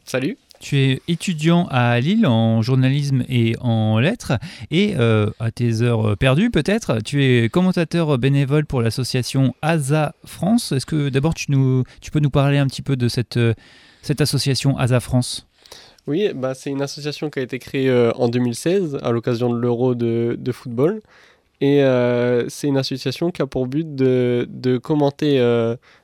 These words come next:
Speaker 1: des matchs, euh, euh, de foot, euh, de rugby, euh, de basket, de plein de sports, en audio description. Donc, euh, pour, euh,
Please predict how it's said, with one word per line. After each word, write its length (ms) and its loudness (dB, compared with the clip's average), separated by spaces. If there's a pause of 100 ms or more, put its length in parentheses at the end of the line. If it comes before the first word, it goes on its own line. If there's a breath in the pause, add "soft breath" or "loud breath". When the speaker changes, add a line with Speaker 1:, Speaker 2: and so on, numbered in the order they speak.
(100)
Speaker 1:
des 160 0
matchs, 400 0
euh, 360 0 (540 soft breath)
euh, 200 0
de 160 -2
foot, 540 -4
euh, 380 -2
de 100 -2
rugby, 640 -2
euh, 160 0
de 100 -4
basket, 400 -4
de 80 -6
plein 180 0
de 60 -2
sports, 280 -4 (300 loud breath)
en 220 4
audio 160 0
description. 600 -4
Donc, 280 -8
euh, 120 -4
pour, 340 -4
euh, 140 -4